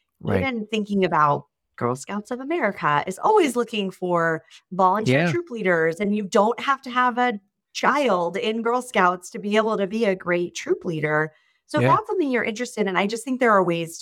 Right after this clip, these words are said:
Speaker 2: to, to do that. And then you learn their model, whatever the model is of the organization you're working in, and you get a chance to practice skills you might not have. So
Speaker 1: Yeah.
Speaker 2: I think volunteering is a great way to do that. I know a lot of people wanna have a side hustle,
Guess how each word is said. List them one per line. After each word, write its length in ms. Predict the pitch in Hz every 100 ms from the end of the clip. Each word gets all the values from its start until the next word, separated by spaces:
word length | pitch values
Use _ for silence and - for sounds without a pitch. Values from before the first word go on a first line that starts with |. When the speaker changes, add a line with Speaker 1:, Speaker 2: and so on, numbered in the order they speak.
| -
Speaker 2:
to, 240 | 156 147 -
to 140 | 175
do 200 | 151 156
that. 240 | 170 214 -
And 120 | 214 214
then 100 | 220
you 160 | 214
learn 600 | 196 214 226 220 214 214 214 _ _ -
their 180 | 175
model, 560 | 214 180 139 165 160 - _ _
whatever 240 | - 170 180
the 80 |
model 300 | 190 160 160
is 120 | 165 165
of 120 | 160
the 80 | 165
organization 600 | 160 160 156 156 - 160
you're 100 | 156
working 360 | 147 139 156
in, 260 | 151 165 202 _ _ -
and 160 | 233
you 80 | 233
get 140 | 226 247
a 40 |
chance 300 | 254 233 208
to 80 | 208
practice 360 | 190 175 185 -
skills 240 | 180 165
you 60 | 160
might 180 | 147 143
not 140 | - 139
have. 160 | - - _
So 320 | - - 170 - _
Speaker 1:
Yeah. 120 | 117
Speaker 2:
I 20 | 107
think 180 | 208
volunteering 640 | 185 175 175 175 160 151 151
is 120 | 175
a 60 | 180
great 260 | - 151 143
way 120 | 156
to 100 | 156
do 180 | 143 143
that. 240 | 160 196
I 40 |
know 140 | 208 202
a 40 |
lot 180 | 185 170
of 80 | 175
people 240 | 185 190
wanna 200 | 170 160
have 160 | 151 160
a 40 |
side 240 | 156 147 151
hustle, 420 | 165 - 202